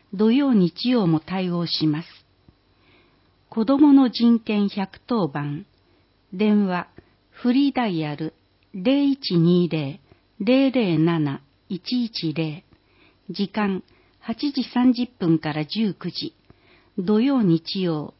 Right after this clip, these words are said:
十時から十七時。児童扶養手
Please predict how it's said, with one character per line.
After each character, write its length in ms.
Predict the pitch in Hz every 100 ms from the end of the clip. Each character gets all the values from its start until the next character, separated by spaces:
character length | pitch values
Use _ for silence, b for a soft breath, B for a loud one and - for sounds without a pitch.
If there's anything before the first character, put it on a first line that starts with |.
| _ -
十 340 | 170 226 285
時 120 | 190
か 140 | - 156
ら 120 | 151
十 280 | - 190 175
七 320 | - - 160
時。 220 | - - _ _ - _ _ _ _ _ _ _ _ _ _ _ _ _ _ _ _ _ _ _
児 300 | 180 - 226
童 220 | 220 285
扶 260 | 285 - 233
養 300 | 254 269 269
手 280 | - 240